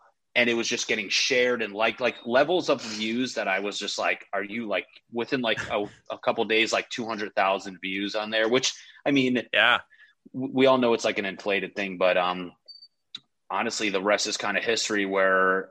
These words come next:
Speaker 2: Right.
Speaker 1: from there, I started to generate this style of basically acting out inanimate and personifying, inanimate objects and personifying things.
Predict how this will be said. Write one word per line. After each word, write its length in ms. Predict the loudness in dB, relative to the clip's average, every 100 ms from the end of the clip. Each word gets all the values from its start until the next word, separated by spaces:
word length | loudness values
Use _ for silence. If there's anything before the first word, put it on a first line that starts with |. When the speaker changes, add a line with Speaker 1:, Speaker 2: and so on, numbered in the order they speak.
| _
Speaker 2:
Right. 400 | -2 2 4 2 -4
Speaker 1:
from 300 | -4 -4 -2
there, 580 | 2 4 4 4 0 -2
I 60 | -4
started 380 | 0 0 -2 -4
to 180 | -10 -12 _
generate 480 | -4 -4 0 -2 -2
this 140 | -6
style 600 | -6 -2 2 2 2 2 0
of 140 | -4 -6
basically 680 | -6 -4 -6 -6 -4 -4 -2
acting 460 | -2 -2 -4 -2
out 280 | 2 2 0
inanimate 640 | -6 -4 0 0 0 -2 -4
and 120 | -6
personifying, 840 | -6 -4 -2 -2 -2 -2 -2 -4 -4
inanimate 380 | -2 0 0 0
objects 460 | 2 2 -2 -6
and 80 | -8
personifying 600 | -8 -4 -4 -2 -4 -4
things. 520 | -6 -4 -4 -8 -12